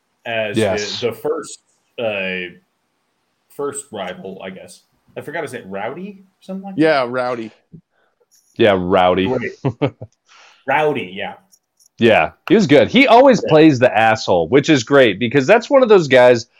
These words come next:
Speaker 2: that you want typecast as the asshole, you know,
Speaker 1: Never
Speaker 2: because he
Speaker 1: thinks for
Speaker 2: just,
Speaker 1: it.
Speaker 2: he just has the asshole face. He's got that asshole drawl, you know, and he just, he does it, dude. He's
Speaker 1: Yeah,
Speaker 2: good.
Speaker 1: he was,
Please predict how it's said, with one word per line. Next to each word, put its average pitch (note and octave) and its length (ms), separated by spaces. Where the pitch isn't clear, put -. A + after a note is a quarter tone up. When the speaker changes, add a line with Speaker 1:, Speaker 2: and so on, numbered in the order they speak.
Speaker 2:
that B2 200
you B2 120
want G#2+ 440
typecast G#2+ 840
as G#2 340
the G2 160
asshole, F2+ 640
you A2+ 100
know, A#2 100
Speaker 1:
Never A#2 100
Speaker 2:
because D3+ 280
he D#3+ 80
Speaker 1:
thinks D3+ 80
for E3 60
Speaker 2:
just, D#3+ 100
Speaker 1:
it. - 60
Speaker 2:
he C#3 100
just C#3 220
has D3 200
the C#3 140
asshole C3 360
face. G3+ 440
He's C3+ 160
got B2 240
that A#2+ 140
asshole A#2+ 380
drawl, D3 640
you E3+ 100
know, F#3 380
and A#2+ 160
he B2 140
just, B2 440
he B2+ 200
does C#3+ 340
it, F2+ 140
dude. B2 260
He's C3+ 200
Speaker 1:
Yeah, D#3+ 100
Speaker 2:
good. G#3+ 220
Speaker 1:
he G3 40
was, G#3 280